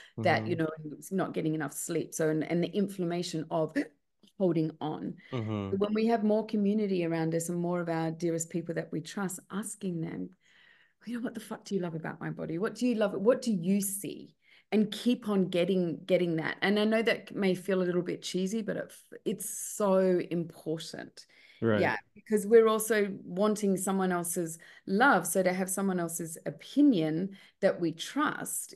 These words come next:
Speaker 1: is so incredible for our nervous system.
Speaker 2: Right.
Speaker 1: Um, getting back to this body love,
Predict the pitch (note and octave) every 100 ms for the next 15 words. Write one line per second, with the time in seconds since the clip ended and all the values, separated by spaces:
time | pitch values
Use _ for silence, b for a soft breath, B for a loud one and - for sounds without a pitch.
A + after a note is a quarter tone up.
0 | - F#3+ F#3+ - B3 A3+ F3+ E3 F#3+ F3+
1 | E3 D#3+ D#3+ - - D#3+ D#3 - - -
2 | - - - B B B B A2+ G#2+ F3+
3 | F3+ _ - _ _ _ _ G3 G#3 G#3
4 | G3+ G3 - F#3 F#3 - F#3+ A3 B3 E3
5 | D3 C#3 D3